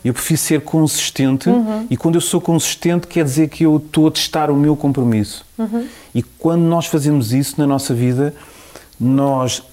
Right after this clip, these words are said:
Speaker 1: começamos a deixar de lado a obrigação de. Eu tenho de, é uma
Speaker 2: Perde
Speaker 1: exp-,
Speaker 2: aquela densidade, não é?
Speaker 1: Sim, sim, sim, sim,
Speaker 2: Uhum.
Speaker 1: sim. Eu tenho de é uma expressão que nós pensamos e utilizamos e que pressupõe uma coisa, a obrigação.
Speaker 2: Exato.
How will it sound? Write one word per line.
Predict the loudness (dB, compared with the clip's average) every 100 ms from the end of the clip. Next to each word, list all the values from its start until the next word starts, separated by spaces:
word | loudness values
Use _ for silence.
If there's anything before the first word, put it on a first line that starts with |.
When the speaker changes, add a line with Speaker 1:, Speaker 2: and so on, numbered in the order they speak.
| -20 -20 -10
Speaker 1:
começamos | -4 0 0 0
a |
deixar | 0 0 -2
de | 0
lado | -2 0 0
a |
obrigação | 0 0 0 0 -2 -4 -4 -6 -6
de. | -4 2 2 0 -4 _ _ _ _ -8 -2
Eu | 0 -2 -2
tenho | 2 4 4
de, | 2 2 2 2
é |
uma | 2
Speaker 2:
Perde | 2 0
Speaker 1:
exp-, |
Speaker 2:
aquela | -2 -2 -2 0
densidade, | -2 -4 -4 -2 -2 -4
não | -4
é? |
Speaker 1:
Sim, | -4 -2 -2
sim, | -2 -4 -4
sim, | -4 -4 -2
sim, | -2
Speaker 2:
Uhum. | -6
Speaker 1:
sim. | -8 -14 -20 -20 -20 -20 -8
Eu | -4 -4
tenho | 0 4 4 4
de | 4 2
é | 2
uma | 0
expressão | -2 -6 -6 -2 0
que | -2 -4 0 2 4
nós | 4 2 0 0 -4 -10 -18 -20 -20 -20 -8
pensamos | 0 2 2 0 0 0 0
e |
utilizamos | -2 2 0 2 2 0 -2 -8 -16 -6
e | -6
que | -6
pressupõe | -8 -8 -4 -2
uma | 0
coisa, | 0 0 0
a | 0
obrigação. | 0 0 0 -4 -6 -8 -20 _
Speaker 2:
Exato. | -8 -8 -10